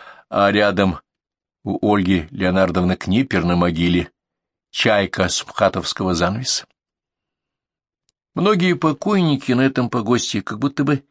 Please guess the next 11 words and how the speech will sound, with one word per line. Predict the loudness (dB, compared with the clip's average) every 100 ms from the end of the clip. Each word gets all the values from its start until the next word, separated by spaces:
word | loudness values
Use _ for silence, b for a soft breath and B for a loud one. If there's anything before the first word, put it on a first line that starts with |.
| _ _ _ _
не | -4
прекращают | -2 2 2 2 0 2 2 2
своей | 2 2 2
трудовой | 0 0 0 0
деятельности. | -2 0 0 -2 -6 -6 -6 -6 -10 -14 _ _ _ _ _ _ _ -6
Дрессировщик | -2 0 2 2 2 2 0 2
Владимир | 0 2 2 2
Дуров | 2 2 2 2
изображен | 0 2 2 2
с | 0
обезьяной. | -2 -2 2 2 2 -2